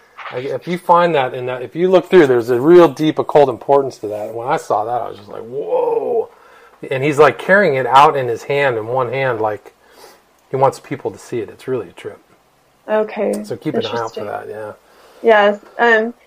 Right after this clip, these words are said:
Speaker 2: but there are some pretty dire consequences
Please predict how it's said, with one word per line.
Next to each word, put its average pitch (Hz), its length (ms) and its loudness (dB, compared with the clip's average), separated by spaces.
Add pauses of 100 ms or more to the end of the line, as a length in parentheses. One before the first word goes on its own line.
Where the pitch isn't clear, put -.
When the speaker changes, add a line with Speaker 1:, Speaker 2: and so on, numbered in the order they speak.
(120)
Speaker 2:
but 262 140 4
there 330 140 6
are 370 60 2
some 427 260 2
pretty 294 300 -2
dire 226 320 4
consequences 214 1000 -4